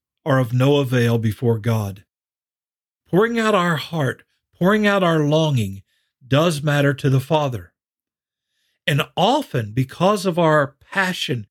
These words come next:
and our desire, God answers our prayer just because he loves us and wants to bring us joy.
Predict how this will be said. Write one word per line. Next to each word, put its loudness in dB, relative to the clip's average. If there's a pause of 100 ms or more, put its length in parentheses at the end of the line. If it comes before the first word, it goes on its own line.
(200)
and -2
our 2
desire, 0 (800)
God 2
answers -2
our 2
prayer -2 (340)
just -2
because -2
he -2
loves -2
us -4 (380)
and 0
wants 0
to -2
bring 0
us 0
joy. -2